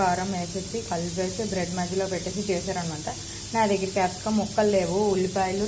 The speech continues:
టమాటీలు, అలానే పచ్చిమిర్చి వేసి ఉప్పు, కారం అయితే కొంచెం వేసాను, లైట్గా వేసాను, ఎందుకంటే తను ఎక్కువ తినలేదు కాబట్టి కారం గట్ట. ఇప్పుడైతే ఇవి బ్రెడ్ స్లైసెస్ మధ్యలో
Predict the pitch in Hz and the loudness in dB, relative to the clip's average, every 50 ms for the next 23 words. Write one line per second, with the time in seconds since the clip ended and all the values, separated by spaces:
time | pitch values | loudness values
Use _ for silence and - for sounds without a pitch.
0 | 214 202 180 180 180 175 180 170 - 196 196 196 202 214 214 196 175 170 175 180 | 0 0 0 0 0 0 -2 0 0 2 2 2 2 2 2 2 2 0 0 -2
1 | 190 196 190 - 170 180 - - - 185 180 - - - - - - - - - | -2 -2 0 0 0 0 -2 -2 -2 -2 -2 -2 -2 -2 -2 -2 -2 -2 -2 -2
2 | - - - - 208 202 202 196 196 - - 254 226 202 214 - 220 220 214 214 | -2 -2 -2 0 0 0 2 0 0 -2 0 0 0 0 0 0 -2 0 0 2
3 | 202 190 185 190 190 190 226 220 214 196 190 202 - - 185 180 175 180 190 190 | 2 2 2 0 -2 -2 -2 -2 -2 -2 -2 -2 -2 -2 -2 0 0 0 -2 -2
4 | - - 202 170 165 170 180 185 - - - 208 214 226 208 220 208 202 - 208 | 0 0 0 0 0 0 0 0 -2 -2 -2 -2 -2 0 2 2 2 2 2 0
5 | 175 175 175 180 180 - 214 202 - 202 190 180 170 - - 196 196 - 175 175 | -2 -2 -2 -2 -2 -2 -2 0 0 0 0 0 0 0 0 0 0 0 0 0
6 | 170 175 175 175 170 - 160 156 156 160 - 160 151 - - - - 160 147 151 | 0 0 0 0 0 0 0 0 0 0 -2 -2 -2 -2 -2 0 0 0 0 0
7 | 165 170 175 175 156 160 151 - - 180 208 226 - - - - - - - - | 0 0 0 0 0 0 0 0 0 0 0 0 0 0 0 0 0 0 0 0
8 | - - - - - - - - - - - 240 220 214 202 196 - - 247 240 | 0 0 0 0 0 0 0 0 0 0 2 4 4 4 4 4 2 0 0 0
9 | 226 196 208 208 190 175 196 190 185 185 - - - 208 202 190 185 180 180 - | 0 2 2 2 2 4 4 4 4 2 0 0 0 2 2 2 2 2 0 2
10 | - 196 180 180 180 - 190 180 - 196 185 180 190 185 185 | 2 2 2 2 2 0 0 0 0 0 0 2 2 2 2